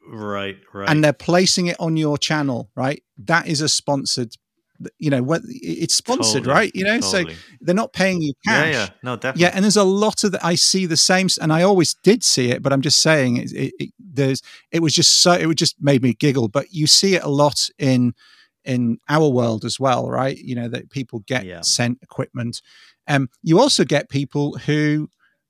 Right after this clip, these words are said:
Speaker 2: buy equipment to make it look like they're sponsored, so they get sponsors. You know, um,
Speaker 1: Ooh, that's weird.
Speaker 2: it's just a whole layering of dishonesty going on with some of these channels, right?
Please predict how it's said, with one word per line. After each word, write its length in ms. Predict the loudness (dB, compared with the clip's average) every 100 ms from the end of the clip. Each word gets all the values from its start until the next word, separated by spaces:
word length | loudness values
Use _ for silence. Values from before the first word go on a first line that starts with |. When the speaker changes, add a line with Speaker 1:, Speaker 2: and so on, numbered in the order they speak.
| _
Speaker 2:
buy 380 | -12 2 4 4
equipment 800 | 2 -2 -6 -2 -2 -2 -4 -8 _ _ _ _ _ _ _ _ _ 0
to 100 | 2
make 260 | 2 0
it 80 | -2
look 320 | 2 2 4
like 180 | 2 0
they're 120 | -2
sponsored, 680 | -4 -2 -4 -2 -4 -4 -6 _ _ _ _ _
so 160 | 0 2
they 100 | 2
get 180 | 0
sponsors. 720 | 0 0 0 0 -4 -6 -8 -14 _ _ _ -20 _ _
You 140 | 2
know, 240 | 4 2 0 -6 _
um, 380 | 2 2 2 0
Speaker 1:
Ooh, 40 |
that's 200 | -2 -6
weird. 120 | -4 0
Speaker 2:
it's 140 | 2
just 220 | 4 4
a 40 | 2
whole 600 | 2 4 6 6 4 0 -4
layering 640 | 4 6 6 6 4 4
of 360 | 2 2 -4 -14 _ _ _ _ _ _ _
dishonesty 560 | 2 4 4 2 0 0
going 260 | 0 0
on 140 | -2 -2
with 100 | -2
some 180 | 0
of 80 | 0
these 160 | 0 -4
channels, 460 | -4 -4 -4 -8 -4
right? 220 | -4